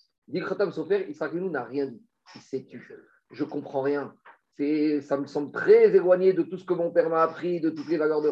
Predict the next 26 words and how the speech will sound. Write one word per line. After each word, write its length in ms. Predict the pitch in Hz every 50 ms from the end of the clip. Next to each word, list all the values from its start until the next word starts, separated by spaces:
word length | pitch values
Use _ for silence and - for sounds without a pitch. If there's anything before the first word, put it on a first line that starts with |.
| - -
chesed, 500 | 156 156 151 - - 160 160 160 156 131
d'humanisme, 580 | 135 151 147 147 147 147 156 170 170 170 147 135
de 80 | 151
korban. 460 | 147 - 156 160 156 165 175 175 170 - _ _ _ _ _ _
Malgré 340 | 143 151 156 143 151 156 156
tout, 120 | 160 160
il 60 | 151 -
se 100 | - 131
tait. 260 | 131 - 123 - - _ _ _ _ _ _ _ -
Le 120 | 151 151
plus 240 | 160 165 202 262 254
grand 300 | 240 226 233 240 220 185
leçon 440 | 170 175 175 - - 165 135 - - _ _ _ _
du 300 | 135 127 135 156 160 156
korban 400 | 185 175 170 165 180 165 147 135
de 220 | 151 151 147 143 -
Akedat 380 | 147 143 151 165 165 160 - 135
Yitzhak, 260 | 139 135 151 143 135
c'est 120 | 143 135 139
quoi ? 300 | 147 151 - - - _ _ _ _ _ _ _
C'est 120 | 143 143
qu'Yitzhak 320 | - 143 135 - 147 143 143
Avinu, 260 | 147 135 147 151 151
il 60 | 139 -
s'est 160 | - 120 -
tu. 160 | - -